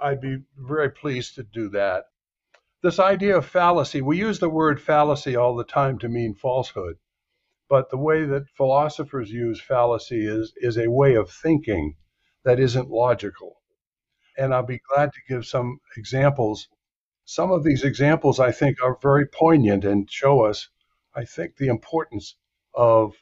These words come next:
thinking about it this way. For example,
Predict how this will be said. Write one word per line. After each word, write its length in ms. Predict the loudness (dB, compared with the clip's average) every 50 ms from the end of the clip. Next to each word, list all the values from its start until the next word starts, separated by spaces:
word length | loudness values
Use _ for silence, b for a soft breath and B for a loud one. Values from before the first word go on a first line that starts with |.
| _ _
thinking 520 | _ 0 2 2 2 2 0 -2 -2 -2 -4 _
about 340 | -6 -2 0 0 2 2 0
it 160 | -4 -6 -10
this 240 | -12 -12 -12 -10 -6
way. 360 | -4 -4 -4 -4 -8 -12 -14 _ _ _ _ _ _ _ _ _ _ _ _ _ _ _ _ _ _ _ _ _ _ _
For 140 | _ 0 0
example, 560 | 0 2 2 2 2 2 -2 -6 -8 -8 -12